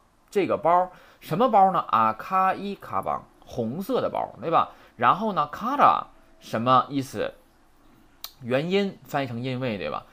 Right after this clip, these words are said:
哎，因为我相中了这个红色的包，所以说我要买它，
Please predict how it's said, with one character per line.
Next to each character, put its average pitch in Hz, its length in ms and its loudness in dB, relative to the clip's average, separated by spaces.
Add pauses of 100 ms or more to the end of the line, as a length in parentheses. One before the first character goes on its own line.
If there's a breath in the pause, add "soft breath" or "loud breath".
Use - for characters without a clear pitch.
(200 loud breath)
哎， 143 100 -4
因 262 340 -2
为 269 160 0
我 - 180 -4
相 139 360 -6
中 143 160 -4
了 113 100 -4
这 104 120 -6
个 90 100 -4
红 95 260 -12
色 120 100 -8
的 92 100 -2
包， 107 300 0
所 151 220 -6
以 160 80 -2
说 147 100 -2
我 - 180 -4
要 110 200 2
买 87 420 -6
它， 113 240 -2